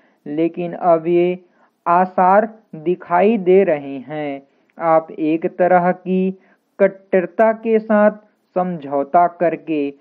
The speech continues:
उसे बढ़ावा देकर दूसरी तरह की कट्टरता नहीं रोक सकते। ढांचा ध्वस्त होने पर मुझे खेद है। ऐसे प्रश्नों का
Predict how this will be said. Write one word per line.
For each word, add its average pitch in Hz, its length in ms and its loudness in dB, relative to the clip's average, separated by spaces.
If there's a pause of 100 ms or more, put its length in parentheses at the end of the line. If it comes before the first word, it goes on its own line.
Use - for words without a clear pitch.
(240)
उसे 202 340 0
बढ़ावा 143 680 2
देकर 180 560 0 (360)
दूसरी 196 540 0
तरह 202 380 4
की 190 500 -6 (340)
कट्टरता 185 1040 0
नहीं 151 500 -4
रोक 147 260 -2
सकते। 143 500 -8 (500)
ढांचा 156 680 -2 (400)
ध्वस्त 175 480 -2
होने 151 440 -2
पर 190 420 2 (320)
मुझे 190 440 2 (160)
खेद 156 340 -4
है। 139 520 -2 (320)
ऐसे 151 400 2
प्रश्नों 170 560 -2
का 185 320 4